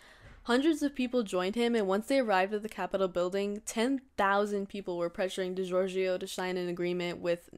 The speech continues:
the N F W A. The International Brotherhood of Teamsters offered itself to DiGiorgio as a conservative alternative to the N F W A, and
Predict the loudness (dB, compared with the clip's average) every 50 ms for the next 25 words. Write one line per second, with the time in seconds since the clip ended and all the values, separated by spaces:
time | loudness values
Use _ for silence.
0 | -8 -4 -4 -4 -2 -2 -4 -4 -4 -2 -4 -4 -4 -4 -6 -6 -4 -2 -4 -4
1 | -4 -6 -10 -12 _ _ -20 -20 -20 -20 -20 -20 -20 _ _ _ _ -6 -2 0
2 | 0 2 2 2 0 0 -2 -2 -4 -2 -2 -2 -2 0 2 2 2 2 2 0
3 | 0 -2 -2 -4 -4 -4 -2 -2 -2 -2 -2 -2 -2 -2 -2 -2 -4 -8 -6 -2
4 | -2 0 0 -2 -2 -4 -4 -2 -2 -4 -2 -2 -2 -2 -2 -4 -6 -6 -6 -6
5 | -2 0 2 2 2 2 0 0 0 0 0 0 0 0 0 -2 -2 -2 -2 -2
6 | -2 -2 0 0 0 0 0 0 0 0 0 0 0 0 0 0 -2 -2 -2 0
7 | 0 -2 -4 -6 -6 -6 -6 -4 -4 -2 -2 -4 -2 0 2 2 2 2 0 0
8 | 0 2 0 0 0 0 -2 -2 -2 -4 -4 -6